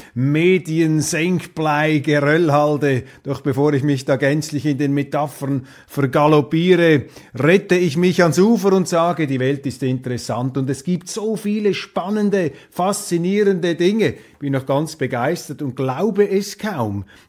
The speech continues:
dass ich dieses Buch als Hörbuch nun gelesen, gemeistert, absolviert habe, diesen Achttausender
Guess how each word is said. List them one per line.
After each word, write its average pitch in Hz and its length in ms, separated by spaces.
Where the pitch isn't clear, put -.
dass 143 240
ich 131 200
dieses 180 420
Buch 226 540
als 143 300
Hörbuch 208 760
nun 208 500
gelesen, 175 680
gemeistert, 170 880
absolviert 180 840
habe, 165 240
diesen 175 380
Achttausender 175 1120